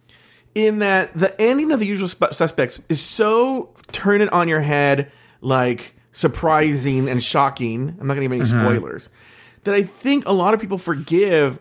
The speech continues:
Speaker 1: how the movie leading up to that ending is pretty mediocre. You know? The, the film leading up to that shocking ending is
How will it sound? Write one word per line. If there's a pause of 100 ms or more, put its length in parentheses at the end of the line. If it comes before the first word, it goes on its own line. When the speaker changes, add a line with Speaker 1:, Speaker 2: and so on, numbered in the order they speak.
Speaker 1:
how
the
movie
leading
up
to
that
ending
is
pretty
mediocre. (1500)
You
know? (360)
The,
the
film
leading
up
to
that
shocking
ending
is